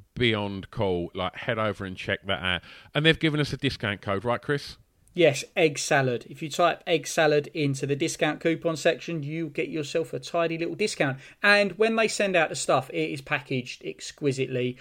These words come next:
Speaker 2: You get li-, little goodies in there, stickers, and it's all wrapped up beautifully. So check out eggfried dot com.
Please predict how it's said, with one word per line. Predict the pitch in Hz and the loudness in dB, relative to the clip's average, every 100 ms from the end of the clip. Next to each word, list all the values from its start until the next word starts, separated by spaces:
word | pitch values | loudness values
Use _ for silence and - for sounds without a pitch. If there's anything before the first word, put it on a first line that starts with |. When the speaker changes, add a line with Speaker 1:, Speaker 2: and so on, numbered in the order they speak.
| - | -10
Speaker 2:
You | 147 | -2
get | 143 160 | 0 4
li-, | 175 - | 4 4
little | 185 175 139 | 2 2 6
goodies | 185 170 165 160 | 4 4 2 -2
in | 165 | 0
there, | 160 160 | 2 2
stickers, | 156 - 170 147 165 160 147 | 2 -2 -2 2 4 4 4
and | 160 143 | -2 -4
it's | 143 | -2
all | 151 | -4
wrapped | 139 143 - | 0 0 0
up | 139 135 | -6 -4
beautifully. | 131 131 131 123 | -6 -6 -6 -8
So | 120 - 127 131 - - | -6 -2 -2 -2 -6 2
check | 180 - | 2 4
out | 156 170 | 2 2
eggfried | 147 - 156 156 | -4 -2 -4 -2
dot | 175 | -4
com. | - 214 185 | 0 -2 -2